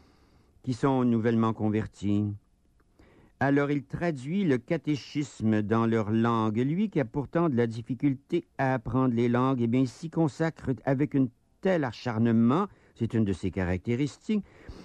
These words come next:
bien, il traduit le catéchisme dans leur langue.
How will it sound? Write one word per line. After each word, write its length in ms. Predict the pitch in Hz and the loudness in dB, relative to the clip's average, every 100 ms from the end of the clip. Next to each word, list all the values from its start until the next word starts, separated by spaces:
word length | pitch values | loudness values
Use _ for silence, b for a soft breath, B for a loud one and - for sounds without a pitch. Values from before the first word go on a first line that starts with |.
| - | 0
bien, 120 | 147 | 2
il 120 | 151 | 2
traduit 680 | 156 175 127 104 110 120 123 | -2 -4 -2 0 2 2 2
le 200 | 113 107 | 2 0
catéchisme 680 | 123 110 104 - 98 95 | -2 -4 -6 -6 -6 -2
dans 200 | 95 98 | 0 2
leur 180 | 90 85 | 0 0
langue. 400 | 73 71 71 71 | -2 -4 -4 -8